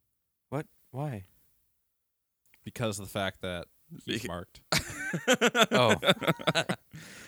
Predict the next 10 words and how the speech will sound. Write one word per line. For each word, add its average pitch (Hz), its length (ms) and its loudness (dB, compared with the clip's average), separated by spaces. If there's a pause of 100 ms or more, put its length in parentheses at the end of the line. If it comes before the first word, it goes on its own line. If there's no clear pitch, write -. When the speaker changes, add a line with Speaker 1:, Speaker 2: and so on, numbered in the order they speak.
(100)
Speaker 3:
All 151 80 6
right, 160 200 6
um, 170 640 8 (240)
the 147 180 6
golem 156 460 8
smashes 147 600 6
again. 104 380 0 (240)
Golem 143 480 8
smash! 180 1400 6
<laughs> - 60 -18